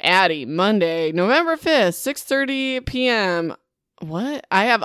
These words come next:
ah, like, screaming. And then it says, "But not yet. We have to sift through Addie's mom being awful first."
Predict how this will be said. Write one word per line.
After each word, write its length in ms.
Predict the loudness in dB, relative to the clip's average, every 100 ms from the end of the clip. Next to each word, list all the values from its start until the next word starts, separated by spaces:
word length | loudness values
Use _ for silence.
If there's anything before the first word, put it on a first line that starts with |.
| 2
ah, 580 | 4 6 6 6 4 4
like, 260 | 2 0
screaming. 840 | -4 -8 -6 -4 -2 0 0 -2 -4
And 140 | -2 0
then 80 |
it 160 | 0 0
says, 160 | 0 0
"But 180 | 0
not 260 | 2 0 0
yet. 240 | 0 0
We 120 | 0 -2
have 260 | -2 -2
to 100 | -4
sift 320 | -4 -4 -4
through 200 | -2 -2
Addie's 400 | 0 -2 -2 -2
mom 300 | -2 -2 -2
being 200 | -2 -4 -4
awful 400 | -4 -2 -4 -6
first." 680 | -4 -2 0 0 -4 -6